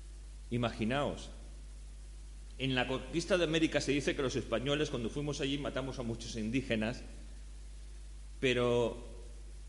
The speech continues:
no fue tanto como una enfermedad llamada la viruela, que hizo desaparecer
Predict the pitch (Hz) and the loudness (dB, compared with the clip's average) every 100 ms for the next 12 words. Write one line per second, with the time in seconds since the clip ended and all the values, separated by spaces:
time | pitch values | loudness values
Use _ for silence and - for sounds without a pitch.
0 | - - 113 127 156 160 - 165 165 156 | -12 -4 0 4 6 6 6 8 10 12
1 | 147 117 104 - - - 175 185 175 180 | 12 8 2 -6 -4 6 8 8 6 4
2 | 220 - - - - - - - - 120 | 2 -6 -10 -12 -12 -12 -12 -12 0 2
3 | 127 147 160 - 139 131 127 135 127 113 | 4 4 2 2 2 4 4 2 2 2
4 | 131 143 131 113 117 127 110 98 135 - | 4 4 6 4 6 6 6 2 -2 -8
5 | - - - 113 110 139 123 117 120 110 | -12 -12 -4 -4 -2 -2 -2 -2 0 0
6 | 95 - 120 135 | -2 0 0 0